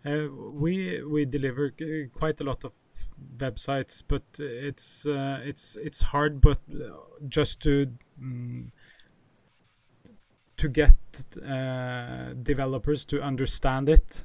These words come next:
or not understand it, that's, that's wrong, but to, to get them totally bought in, uh,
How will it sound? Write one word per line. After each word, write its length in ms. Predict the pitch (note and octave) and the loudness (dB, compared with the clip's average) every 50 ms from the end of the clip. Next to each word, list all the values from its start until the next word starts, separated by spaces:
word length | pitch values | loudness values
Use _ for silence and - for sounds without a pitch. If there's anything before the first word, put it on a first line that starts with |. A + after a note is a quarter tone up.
| - - | -8 -6
or 220 | C#3+ C#3+ C#3+ - - - - | -4 -4 -4 -6 -10 -16 -10
not 260 | D#3+ D#3+ D#3+ - - | -4 -4 -4 -2 -2
understand 400 | D#3+ D3 C#3+ - - B2 A#2 A#2+ | -4 -4 -4 -6 -6 -8 -8 -10
it, 100 | B2+ B2 | -8 -4
that's, 280 | - C3+ B2 - - - | -2 -2 -2 -4 -8 -8
that's 280 | - B2+ - - - D3+ | -8 -6 -6 -8 -10 -8
wrong, 300 | C#3+ C#3 C3 B2+ B2+ B2+ | -4 -4 -4 -4 -2 -4
but 200 | C3+ B2 - - - - _ | -4 -4 -6 -8 -18 -14 _
to, 180 | - D3+ C#3 B2+ - _ - | -6 -6 -6 -6 -14 _ -6
to 100 | - D3 | -4 0
get 220 | C3+ D3+ - - | 0 0 0 0
them 180 | - D3 D3 C#3 | -4 -4 -4 -2
totally 300 | - C#3+ B2+ - C#3+ D3 | -2 -4 -4 -2 -2 2
bought 280 | B2+ C#3+ C#3 C#3+ - | 4 4 4 4 0
in, 320 | C3+ D3+ D3+ D3+ B2+ - - - - - - - - - - - - - - - - - | -2 -4 0 6 6 6 6 6 -4 -14 -20 -20 -20 -20 -20 -20 -20 -20 -20 -20 -10 -4
uh, 1160 | C3+ C3+ C3 C3 B2+ B2+ B2+ B2 B2 B2 A#2 A#2 A2+ A2+ A2 A2 A2+ A2 A2+ A2+ A#2+ A#2+ A#2 | -2 0 0 0 -2 -2 -4 -4 -4 -4 -4 -6 -6 -8 -8 -10 -12 -12 -12 -12 -12 -14 -14